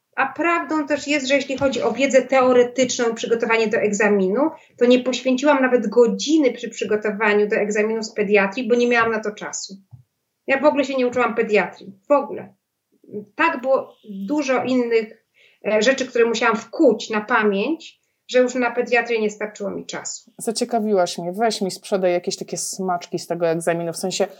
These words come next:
Speaker 2: e, próbuję sobie wyobrazić, przecież każdy z nas zdawał te egzaminy. Ja jestem z tych studiów, co licencjat i magisterium,
Speaker 1: Mhm.
Speaker 2: więc dwa razy te, te, te takie kobyły z rehabilitacji zdawałam, no bo po licencjacie i po magisterce.
Speaker 1: Mhm.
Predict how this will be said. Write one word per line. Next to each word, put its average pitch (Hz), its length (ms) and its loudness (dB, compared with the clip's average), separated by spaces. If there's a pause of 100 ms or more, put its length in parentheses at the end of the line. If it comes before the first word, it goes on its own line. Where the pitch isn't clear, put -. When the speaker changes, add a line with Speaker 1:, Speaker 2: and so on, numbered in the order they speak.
(240)
Speaker 2:
e, - 220 6
próbuję 247 300 4
sobie 294 220 4
wyobrazić, 240 580 8
przecież 262 280 -2 (100)
każdy 302 300 4
z 247 60 2
nas 208 400 6
zdawał 233 380 6
te 294 100 6
egzaminy. 247 520 6 (480)
Ja 262 120 8
jestem 262 280 2
z 254 80 -6
tych 254 140 2
studiów, 254 340 0
co 254 160 2
licencjat 247 600 4
i 240 180 2
magisterium, 226 720 4
Speaker 1:
Mhm. 381 120 6
Speaker 2:
więc 262 260 4 (280)
dwa 220 360 8
razy 277 280 8
te, 247 300 6
te, 233 180 6
te 226 120 4
takie 240 240 2
kobyły 262 360 4
z 233 40 4
rehabilitacji 240 760 4
zdawałam, 180 460 6
no 214 80 4
bo 226 120 2
po 240 140 4
licencjacie 233 720 4
i 208 160 2
po 214 380 8
magisterce. 202 640 4
Speaker 1:
Mhm. - 520 0